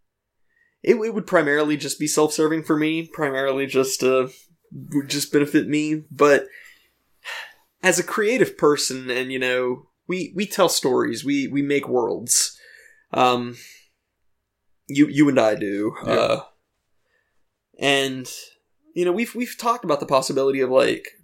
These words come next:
Speaker 1: trying to, like, develop a franchise with our stuff. We want our stuff to be recognized. We want,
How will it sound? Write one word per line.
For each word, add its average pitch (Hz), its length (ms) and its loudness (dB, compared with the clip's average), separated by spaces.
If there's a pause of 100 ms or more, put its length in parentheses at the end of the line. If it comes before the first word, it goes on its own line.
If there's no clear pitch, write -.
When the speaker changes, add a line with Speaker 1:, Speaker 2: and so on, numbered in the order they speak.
(140)
Speaker 1:
trying 147 340 0
to, 113 140 -4
like, 120 220 -2
develop 147 340 -2
a - 40 0
franchise 147 560 0
with 120 120 -8
our 117 80 -6
stuff. - 420 -2
We 147 100 2
want 160 220 2
our 143 60 2
stuff - 300 0
to 131 60 -12
be 131 100 -4
recognized. 127 720 -6
We 135 100 -4
want, 139 360 -2